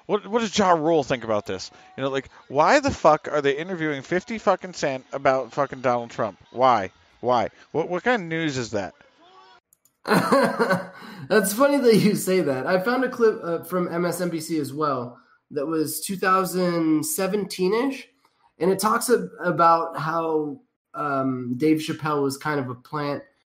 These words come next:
Speaker 2: from the M-, uh, from N B C Corporation 'cause the dude who ran, uh, the show over there felt like Trump was gonna win, so they pushed a little bit of propaganda.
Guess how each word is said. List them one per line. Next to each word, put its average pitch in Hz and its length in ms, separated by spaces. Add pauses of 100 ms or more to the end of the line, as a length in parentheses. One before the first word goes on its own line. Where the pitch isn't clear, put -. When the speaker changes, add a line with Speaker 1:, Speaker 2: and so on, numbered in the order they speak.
(160)
Speaker 2:
from 135 520
the 127 140
M-, 143 220
uh, 127 200
from 135 280
N 147 120
B 139 120
C 156 280
Corporation 135 580
'cause 131 240
the 131 100
dude 135 300
who 131 160
ran, 131 500 (720)
uh, 120 120
the 120 120
show 147 400
over 135 200
there 127 420
felt 143 280
like 127 140
Trump 147 240
was 123 100
gonna 127 180
win, 135 320
so 135 140
they 127 120 (200)
pushed - 280
a 147 40
little 139 220
bit 127 160
of 123 100
propaganda. 123 840